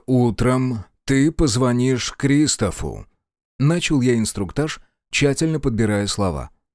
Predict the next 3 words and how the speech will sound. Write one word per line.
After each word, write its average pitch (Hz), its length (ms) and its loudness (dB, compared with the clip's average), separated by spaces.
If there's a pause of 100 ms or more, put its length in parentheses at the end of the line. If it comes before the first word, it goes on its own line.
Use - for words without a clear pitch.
(480)
«Инсценируешь 139 1000 2
истерику. 104 840 -2 (380)
Скажешь, 117 760 -2